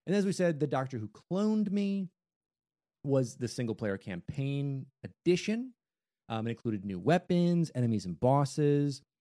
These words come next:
It also included four new multiplayer maps. It was released on December thirteenth, two thousand eleven. It holds a score of fifty-two out of a hundred on Metacritic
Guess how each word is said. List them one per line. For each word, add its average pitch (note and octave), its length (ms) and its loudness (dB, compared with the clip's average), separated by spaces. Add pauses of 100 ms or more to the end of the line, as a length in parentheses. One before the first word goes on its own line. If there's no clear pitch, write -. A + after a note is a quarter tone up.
It C3 80 -6
also E3 200 0
included D#3 340 0
four C3 420 0
new A#2 200 0
multiplayer F#2 540 -6
maps. A#2+ 720 -2 (340)
It C#3 60 -2
was C#3 140 4
released F3+ 380 0
on C#3+ 120 0
December A#2 500 -4
thirteenth, D3 720 -8
two A2+ 120 -8
thousand F2+ 320 -6
eleven. D3 380 -6 (480)
It A#3 100 2
holds C#4 180 2
a D4 40 -6
score F#3+ 500 0 (460)
of B2 120 -2
fifty-two A2 480 -6
out G#2+ 80 -2
of F2+ 60 -4
a F2+ 40 -12
hundred G#2 220 0
on F#2 60 -2
Metacritic F#3 440 0